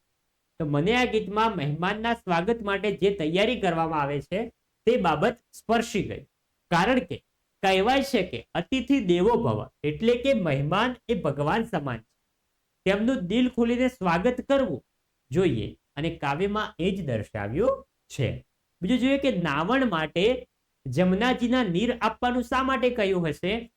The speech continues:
નાવણ એટલે કે નાહવા માટે. તો જમનાજીના નીરને ખૂબ જ પવિત્ર માનવામાં આવતા હોય છે.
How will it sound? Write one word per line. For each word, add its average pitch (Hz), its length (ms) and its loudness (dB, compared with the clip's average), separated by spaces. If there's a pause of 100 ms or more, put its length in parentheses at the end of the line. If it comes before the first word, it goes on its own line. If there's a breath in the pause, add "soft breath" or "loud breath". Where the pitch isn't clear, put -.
(140)
નાવણ 139 340 0
એટલે 180 220 -2
કે 240 100 -2
નાહવા 151 420 0
માટે. 113 360 -6 (360)
તો 151 60 -2
જમનાજીના 214 680 0
નીરને 170 360 -2
ખૂબ 190 320 -2
જ - 200 -2
પવિત્ર 180 380 -4
માનવામાં 147 580 -4
આવતા 135 240 -8
હોય 165 220 -8
છે. 170 240 -14